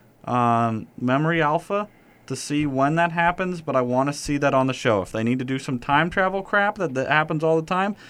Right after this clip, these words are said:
so I can witness that, that's what I want. I wanna see little fuzzy balls fight each other. I wanna know what their all-out bloodbath war looks like. Did it tear their home con-, their home planet apart? Probably. Did it mat their fur?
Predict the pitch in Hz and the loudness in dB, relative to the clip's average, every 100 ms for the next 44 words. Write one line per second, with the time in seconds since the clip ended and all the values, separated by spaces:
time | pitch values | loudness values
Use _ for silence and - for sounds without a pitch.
0 | - - _ - 143 139 151 156 175 190 | -20 -20 _ -10 -2 0 0 0 0 -2
1 | 190 202 196 170 160 175 165 156 131 101 | -4 -2 0 -2 -2 0 2 2 2 2
2 | 110 120 120 127 120 131 131 - 151 160 | 2 2 2 0 -2 -2 -2 0 2 2
3 | 156 156 160 160 - 160 151 120 117 101 | 2 4 4 4 6 6 4 0 -2 -2
4 | 95 113 131 127 123 135 160 160 143 135 | -2 -2 0 0 2 4 4 2 0 0
5 | 123 151 175 160 156 143 143 147 143 143 | 2 4 6 4 4 2 2 2 0 0
6 | 156 170 175 135 160 196 - 113 95 - | -2 0 2 4 2 0 -2 -10 -10 -14
7 | - - - - - - - - 151 180 | -20 -20 -20 -20 -20 -20 -10 0 2 2
8 | - 185 180 196 190 170 180 185 185 202 | 0 -2 0 2 -2 0 0 -2 -2 -4
9 | 185 185 160 165 - 185 175 175 170 180 | -4 0 4 4 4 0 0 2 2 2
10 | 165 196 202 240 - - - - - - | 0 4 4 4 -2 -20 -20 -20 -4 6
11 | 220 214 156 110 90 - - - _ _ | 8 8 4 -4 -12 -16 -20 -20 _ _
12 | - - - _ _ _ _ _ _ - | -20 -20 -20 _ _ _ _ _ _ -10
13 | 147 175 175 160 139 143 170 165 165 - | -2 2 4 2 2 4 4 2 0 2
14 | 160 180 233 | 4 6 6